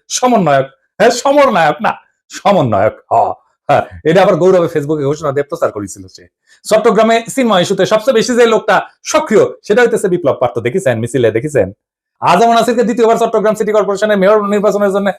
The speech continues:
মনোনয়ন পাওয়া দেওয়ার জন্য ওই নাকি অমিত শাহর কাছে নিয়ে গেছিল, হ্যাঁ, আজম নাসিরকে। আওয়ামী লীগ সরকারের আমলে বিপ্লব নাকি ষাট বারের বেশি ইন্ডিয়া সফর করেছে,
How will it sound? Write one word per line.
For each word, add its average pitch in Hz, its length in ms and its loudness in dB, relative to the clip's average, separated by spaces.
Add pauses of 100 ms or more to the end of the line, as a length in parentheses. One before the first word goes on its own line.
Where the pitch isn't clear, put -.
(220)
মনোনয়ন 254 420 2
পাওয়া 240 240 0
দেওয়ার 220 220 0
জন্য 208 300 2 (240)
ওই 220 120 2
নাকি 254 180 2
অমিত 233 320 2
শাহর 233 180 -2
কাছে 233 180 -2
নিয়ে 233 200 -2
গেছিল, 135 360 0 (360)
হ্যাঁ, 220 100 4
আজম 185 340 2
নাসিরকে। 127 500 -2 (520)
আওয়ামী 180 300 2
লীগ 220 120 0
সরকারের 208 360 2
আমলে 208 340 2
বিপ্লব 196 300 0
নাকি 214 200 0 (220)
ষাট 185 500 2
বারের 208 340 2
বেশি 208 280 -2
ইন্ডিয়া 170 420 -2
সফর 156 240 -2
করেছে, 113 280 -4